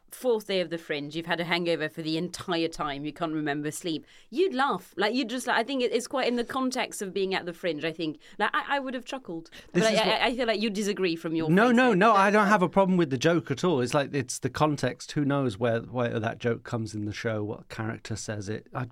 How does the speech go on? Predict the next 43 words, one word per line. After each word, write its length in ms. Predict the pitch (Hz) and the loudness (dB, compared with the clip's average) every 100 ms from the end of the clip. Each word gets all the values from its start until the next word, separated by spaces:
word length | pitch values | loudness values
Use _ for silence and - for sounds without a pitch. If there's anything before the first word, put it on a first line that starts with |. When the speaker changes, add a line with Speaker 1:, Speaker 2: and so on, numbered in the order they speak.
| - | -10
Speaker 2:
you 120 | - 117 | -4 -2
know, 240 | 98 110 | -2 -6
Speaker 1:
Mm. 160 | 175 151 - - - - - | -10 -12 -16 -20 -20 -12 -8
Speaker 2:
it 140 | 120 | -2
might 240 | 127 120 | -2 -2
be 80 | 117 | -2
hilarious 580 | 113 127 131 117 107 - - | 0 0 2 2 0 -6 -4
in 260 | 131 113 | -2 0
context. 680 | 110 117 110 - 101 - - | -2 -2 -4 -4 -10 -12 -12
And 100 | - | -4
Speaker 1:
As 100 | 185 | 0
a 20 | |
Speaker 2:
maybe 60 | 127 120 131 | 0 2 0
it's 100 | 190 | 0
Speaker 1:
comedian 140 | 190 185 | 0 0
yourself. 640 | 180 180 180 156 175 - | 0 -2 -4 -4 -8 -4
Speaker 2:
As 200 | - 131 | -2 0
a 60 | 185 | 2
Speaker 1:
Uh. 20 | |
Speaker 2:
comedian, 480 | 185 202 220 196 180 | 4 6 6 4 4
look, 400 | 180 165 117 - 175 | 4 4 2 -2 4
as 260 | 175 185 | 4 4
a 140 | 185 - _ | 0 -4 _
comedian 500 | - 214 226 220 226 | 0 2 4 4 4
myself, 560 | 190 151 - 139 113 - | 4 2 2 0 0 -2
I 100 | 135 | -2
have 280 | 117 - 277 | 0 2 2
to 60 | - | 2
say 480 | 269 139 - 214 262 - | 2 2 2 0 -2 -2
Speaker 1:
<laughs> 1120 | 247 - 254 - - - - - 330 285 - | -4 -2 -2 -2 -8 -10 -14 -8 -6 -6 -2
Speaker 2:
that 160 | - - | 0 2
I, 300 | 156 185 175 | 2 4 4
I've 160 | 185 - | 2 -2
just 180 | 175 | -2
find 240 | - 175 165 | 2 4 4
the 60 | |
whole 220 | 151 165 143 | 4 2 4
thing 220 | 160 147 | 2 4
very 260 | 143 139 | 4 4
irritating 560 | 143 151 - 113 - 107 | 4 2 0 -4 -4 -8
'cause 120 | 151 | -6
it 120 | 170 - | -6 -2
costs 500 | - 214 - - | -2 -2 -4 -8